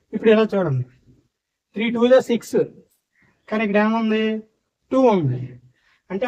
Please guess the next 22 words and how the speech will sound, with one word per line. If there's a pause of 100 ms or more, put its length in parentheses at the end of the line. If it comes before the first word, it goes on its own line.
(100)
ఒకట్ల
స్థానంలో (400)
సంఖ్యలు
గుణిస్తే
ఇక్కడ
ఒకట్ల
స్థానంలో
సంఖ్య
వస్తుందన్నమాట. (1040)
త్రీ (100)
టూ (100)
జా
సిక్స్,
కానీ
ఇక్కడ (200)
టూ (120)
ఉంది
కాబట్టి (720)
ఇది (960)
రాంగ్
అని
అర్థం.